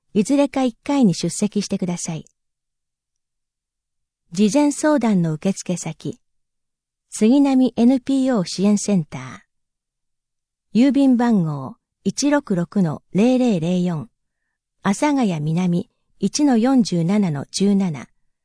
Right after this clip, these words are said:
阿佐ヶ谷地域区民センター四階。電話三三一四の七二六零。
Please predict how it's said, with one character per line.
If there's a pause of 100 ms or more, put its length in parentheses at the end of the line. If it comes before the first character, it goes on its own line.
(360)
阿
佐
ヶ
谷
地
域
区
民
セ
ン
タ
ー (100)
四
階。 (600)
電
話 (340)
三
三
一
四
の (180)
七
二
六
零。